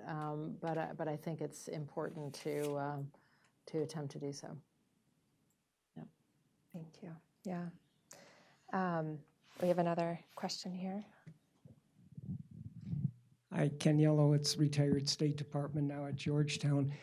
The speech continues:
Speaker 3: Could I turn to Russia for a moment?
Speaker 1: Sure.
Speaker 3: Um, the post-Cold War security structure in Europe is pretty well dismantled. Uh, the, uh,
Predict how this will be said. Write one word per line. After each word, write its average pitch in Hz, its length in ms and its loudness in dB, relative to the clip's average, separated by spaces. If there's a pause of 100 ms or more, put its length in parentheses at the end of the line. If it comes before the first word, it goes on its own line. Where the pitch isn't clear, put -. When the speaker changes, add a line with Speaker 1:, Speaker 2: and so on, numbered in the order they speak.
(140)
Speaker 3:
Could 160 140 4
I 175 100 6
turn 214 280 4
to 151 120 2
Russia 139 520 4
for 131 260 -2
a 127 60 4
moment? 127 500 4 (180)
Speaker 1:
Sure. 170 100 -16 (300)
Speaker 3:
Um, 151 400 2 (220)
the 160 240 2 (140)
post-Cold 170 500 4
War 143 320 4
security 139 640 0
structure 135 560 -2
in 127 100 4
Europe 127 400 2
is 127 140 -4
pretty 135 320 -4
well 127 380 -10 (200)
dismantled. 127 800 -10 (220)
Uh, 135 360 -10 (100)
the, 131 160 -8 (600)
uh, 143 260 -8